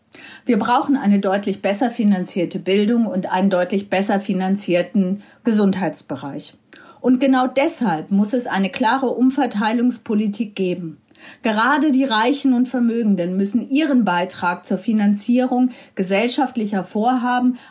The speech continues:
aber auch zur Finanzierung der Krise auf jeden Fall leisten. Das heißt mindestens her mit der Vermögensteuer. Der erste Mai ist aber auch der internationale Tag der Solidarität.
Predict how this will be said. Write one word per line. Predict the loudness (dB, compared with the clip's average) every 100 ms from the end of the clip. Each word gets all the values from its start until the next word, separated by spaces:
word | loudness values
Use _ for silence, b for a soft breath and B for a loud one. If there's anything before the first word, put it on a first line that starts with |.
| B
aber | 0 2 2
auch | 0
zur | -2 -2
Finanzierung | 0 2 0 0 -2 2 2
der | 0
Krise | -2 2 2 2 -2 -4 B B
auf | -2 0
jeden | 0 0 0
Fall | 0 -2
leisten. | -2 -4 -6 -8 -6 -8 -8 b b
Das | -2 -2 0
heißt | 0 0 0
mindestens | 2 4 2 0 0 0 -2 -8 b b b
her | -2 2 2
mit | 2
der | 0 -2
Vermögensteuer. | 0 2 2 0 -6 -8 -8 -8 -10 -16 _ _ _ _ -20 B B B
Der | 2
erste | 2 0 2
Mai | 2 4 2
ist | 0 -2 0
aber | 0 0 0
auch | -2
der | -2 -2
internationale | 0 0 0 -2 -2 0 0 2 0 0
Tag | -4 -6 -2
der | -4
Solidarität. | -2 -2 -2 -4 -6 -10 -8 -8 -8 -12